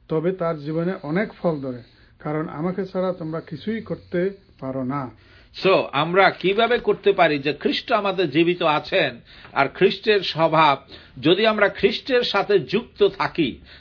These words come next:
Speaker 2: তবে খ্রিস্টের ক্যারেক্টারিস্টিক্স, খ্রিস্টের স্বভাব, খ্রিস্টের অ্যাট্রিবিউটস যেগুলো আছে, সেগুলো আমাদের জীবনে কি হবে? রিফ্লেক্টস করবে, রিফ্লেক্ট করতে হবে।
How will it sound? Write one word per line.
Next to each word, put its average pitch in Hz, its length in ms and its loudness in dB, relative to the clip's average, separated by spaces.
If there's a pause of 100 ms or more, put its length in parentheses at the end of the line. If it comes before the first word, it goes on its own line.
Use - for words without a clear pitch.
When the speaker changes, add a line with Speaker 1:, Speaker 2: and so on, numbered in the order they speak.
Speaker 2:
তবে 202 240 2 (160)
খ্রিস্টের 262 720 0 (360)
ক্যারেক্টারিস্টিক্স, 202 1160 2 (340)
খ্রিস্টের 240 500 0
স্বভাব, 165 600 2 (140)
খ্রিস্টের - 420 0
অ্যাট্রিবিউটস 180 1080 0 (360)
যেগুলো 185 360 2
আছে, 170 560 4 (260)
সেগুলো 196 400 4
আমাদের 170 540 2
জীবনে 175 460 -2
কি 175 180 -2
হবে? 165 360 2 (680)
রিফ্লেক্টস 262 580 2
করবে, 113 380 -2 (540)
রিফ্লেক্ট 254 460 4
করতে 196 260 0
হবে। 92 300 -2